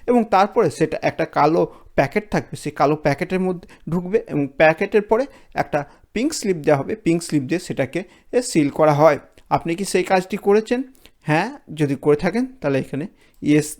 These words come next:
লিখে দেবেন। তারপর, "Each following witness mock poll and certify that mock vote tallied and that mock votes erased from C U after mock poll।" অর্থাৎ নিচে যে সমস্ত এজেন্টরা থাকবে তারা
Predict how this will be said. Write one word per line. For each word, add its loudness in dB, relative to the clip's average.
লিখে 0
দেবেন। 0
তারপর, -2
"Each -2
following 0
witness -2
mock -2
poll -2
and -4
certify -2
that -6
mock 0
vote -2
tallied 2
and 0
that 2
mock -2
votes -2
erased 4
from -2
C 0
U -4
after 0
mock -2
poll।" -4
অর্থাৎ 0
নিচে 0
যে 0
সমস্ত 0
এজেন্টরা 0
থাকবে -2
তারা 0